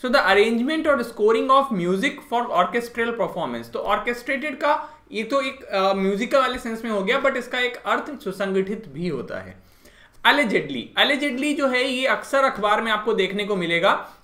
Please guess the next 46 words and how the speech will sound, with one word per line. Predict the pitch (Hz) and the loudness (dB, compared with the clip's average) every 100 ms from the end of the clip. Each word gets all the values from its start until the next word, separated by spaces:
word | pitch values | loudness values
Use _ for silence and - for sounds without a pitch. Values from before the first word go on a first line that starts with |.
| - | 0
और | 180 185 196 196 | 4 6 6 4
news | 196 247 233 | 2 0 0
reports | 233 233 233 240 | 0 4 4 4
में | 220 | 0
भी | 233 | 2
ऐसा | 202 208 | 2 4
हम | 226 | 2
कहते | 214 214 262 | 2 0 0
हैं | 277 | -2
ना | |
कि | 269 | -4
कथित | - - 247 247 294 240 - | -10 -4 -2 0 -2 -6 -2
तौर | 233 226 | 0 2
पर | 226 233 247 240 - | 0 0 0 -2 -8
किसानों | 214 208 196 202 | -8 -2 -2 -2
की | 202 240 | -4 -4
हत्या | 196 151 190 170 | -4 -4 -2 -2
की | 160 120 | -2 -6
है, | 123 - | -6 -2
कथित | 214 285 - - | 0 0 -2 0
तौर | 220 | 2
पर | 220 240 | 2 0
ऐसा | 226 165 - | 0 0 0
हुआ। | 180 160 131 107 - - | -2 0 -2 -2 -8 -8
तो | - | -8
कथित | 240 - 240 240 330 - | -6 -2 -2 0 -4 -2
तौर | 262 262 269 | 2 4 2
पर | 262 262 | 0 -2
कोई | 262 254 226 196 - | -2 -4 -4 -6 -4
अंग्रेजी | 180 202 202 226 | 0 4 4 2
में | 220 | -2
हम | 226 277 - 190 | -4 -6 -6 -2
allegedly | 220 202 175 151 147 | 0 0 0 -2 -2
कहते | 147 110 120 | -2 -2 -6
हैं, | 110 98 - - - | -8 -12 -14 -8 0
यानी | 202 240 | 0 0
कि | 302 277 - - - - - | -2 -4 -8 -20 -20 -20 -6
case | 214 254 294 - | -2 -2 -2 -2
or | 247 220 | -2 2
have | 220 233 185 | 2 2 -4
taken | 175 233 220 | -2 -4 -2
place | 208 254 - - 175 | 0 0 -2 -10 0
although | 185 208 269 226 | 4 4 4 2
there | 226 208 | 0 -2
is | |
no | 180 | -4